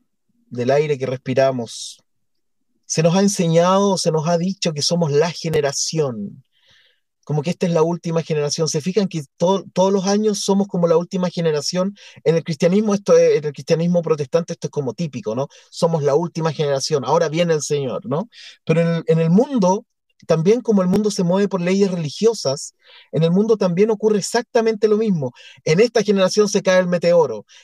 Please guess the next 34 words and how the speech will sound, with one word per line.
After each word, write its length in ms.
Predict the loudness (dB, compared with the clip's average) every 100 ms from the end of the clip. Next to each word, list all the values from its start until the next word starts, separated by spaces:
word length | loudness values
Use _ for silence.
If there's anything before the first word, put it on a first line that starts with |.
| 0
en 180 | 0 2
esta 220 | 0 0
generación 440 | -2 -2 0 0 0
vamos 200 | 0 0
a 40 |
tener 260 | 0 -2 -6
el 80 | -2
terremoto 440 | 0 0 0 0
más 140 | -2
grande. 240 | -2 -2 -2
Esto 200 | -6 -2
se, 200 | -2 -4 _ _ _ _ _ _ -4 0
para 180 | 0 0
quienes 240 | -2 0
no 120 | 0
sepan, 360 | 2 0 2 -2
yo 140 | 0
vivo 140 | 0 0
en 80 | 2
Valdivia. 640 | 0 0 -4 -2 -4 -8 _ -20 -4
Valdivia 440 | 0 0 2 2
es 40 | 2
la 100 | 0
ciudad 280 | 0 -2 0
que 100 | -2
tuvo 220 | 2 2
el 80 | 0
terremoto 480 | -2 0 0 0
más 140 | -2 -2
grande 460 | 0 0 0 0
registrado 600 | -2 -4 -10 -2 0 2
en 80 | 0
la 40 | -4
historia, 600 | _ 0 0 -4 -10